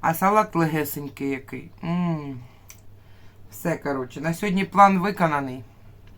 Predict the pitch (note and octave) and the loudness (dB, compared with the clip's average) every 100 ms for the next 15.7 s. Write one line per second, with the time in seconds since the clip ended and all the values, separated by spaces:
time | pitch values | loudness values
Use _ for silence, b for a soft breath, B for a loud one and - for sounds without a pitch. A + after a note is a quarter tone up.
0 | - - - - - b b b b b | -20 -20 -20 -20 -20 b b b b b
1 | b b - - - - - - - - | b b -20 -20 -20 -20 -20 -20 -20 -20
2 | - C4+ D#4 D#4+ - C#4+ C#4 G#3+ B3 - | -4 0 6 6 6 2 2 2 2 2
3 | B3+ B3+ B3 G3 A#3+ G#3+ C#4+ - E3+ - | 2 4 2 0 -4 2 2 2 -4 -6
4 | - - - - - - - - - - | -14 -20 -20 -20 -20 -20 -20 -20 -20 -20
5 | - - - B B B - - - F#3 | -20 -20 -20 B B B -18 -12 -6 2
6 | G#3+ E4+ - D4 A#3 A#3 - F3+ D#3 D3+ | 6 6 4 -6 -6 -6 -2 -2 -2 -8
7 | - - - - - - - - - b | -18 -20 -20 -20 -20 -20 -20 -20 -20 b
8 | b b b b b - - - - - | b b b b b -20 -20 -20 -20 -20
9 | - - - - - - G#3+ C#4+ C4+ D#4+ | -20 -20 -20 -20 -20 -4 2 2 4 2
10 | - - C#4 C4+ A#3+ A3+ G#3+ A3 A3+ G3+ | 0 2 4 6 6 6 6 8 8 6
11 | G3 A#3+ G#3+ F#3 G#3 G3+ F#3 D3+ C#3 D3+ | 0 0 2 2 2 2 2 -2 -6 -12
12 | - - - - - - - - - - | -14 -20 -20 -20 -20 -20 -20 -20 -20 -20
13 | - - - - B B B B B F3+ | -20 -20 -20 -20 B B B B B 4
14 | A3+ - A3 G#3+ A#3+ C4 A#3 G3 G#3 G3 | 6 6 0 4 6 8 6 2 0 0
15 | G#3 - A#3 G3 D#3+ D3 D3+ | 0 2 0 0 0 -2 -8